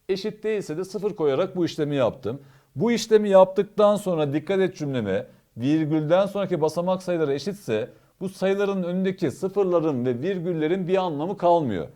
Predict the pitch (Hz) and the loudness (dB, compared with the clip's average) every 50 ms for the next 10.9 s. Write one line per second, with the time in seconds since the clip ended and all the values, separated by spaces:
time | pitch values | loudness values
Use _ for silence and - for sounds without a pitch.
0 | _ _ _ _ - - 143 151 165 156 123 123 139 156 175 180 180 170 175 196 | _ _ _ _ -2 2 2 2 2 2 4 4 6 8 8 6 6 4 2 -2
1 | 185 175 190 202 208 196 165 185 165 151 - - 147 175 190 185 - _ _ _ | -2 -2 0 0 0 0 2 2 2 0 0 -4 -6 -6 -6 -8 -10 _ _ _
2 | _ _ _ - - 147 147 - 180 165 180 196 196 196 185 - 208 185 190 185 | _ _ _ -6 -6 -6 -4 -4 -4 2 6 6 6 6 4 0 -2 -2 0 2
3 | 185 175 175 175 175 175 156 147 139 156 151 - - - _ _ _ _ _ _ | 2 4 4 4 2 0 -4 -4 -4 -4 -4 -6 -14 -16 _ _ _ _ _ _
4 | _ - - 147 151 165 170 170 180 185 175 180 190 190 190 185 185 190 170 165 | _ -4 2 4 6 6 6 4 0 -4 -4 -2 -4 -4 -4 -4 -2 -2 -2 -2
5 | - - 131 123 120 120 - - - 113 127 135 151 156 151 202 196 175 180 160 | -2 0 0 0 0 0 -4 -10 -4 0 2 2 2 0 -2 -4 -2 -2 0 0
6 | 147 147 131 123 113 110 123 139 - - _ _ _ - 165 175 175 - - 165 | 0 0 2 2 0 -2 -4 -6 -14 -20 _ _ _ -2 -2 -2 0 2 4 6
7 | 160 160 151 - - - _ _ _ - 139 147 165 170 170 175 180 185 185 185 | 6 6 6 4 -2 -16 _ _ _ -6 -2 -2 -2 0 0 -2 -2 -2 -4 -8
8 | 170 - 180 180 180 175 170 156 165 175 175 165 160 156 160 151 139 151 160 160 | -4 -2 0 2 2 2 0 0 -2 -4 -2 -2 0 0 -2 -2 0 2 2 4
9 | 165 165 151 156 147 160 156 156 147 - - 135 135 156 151 147 139 135 143 143 | 4 2 0 0 0 0 0 0 0 -4 -8 -6 -6 -4 -2 -2 -4 -2 -2 -2
10 | 139 139 139 135 147 147 139 143 165 147 143 120 104 98 104 120 147 147 | -2 -2 -2 0 -2 -2 -2 -4 -2 0 0 0 0 -2 -2 -4 -4 -6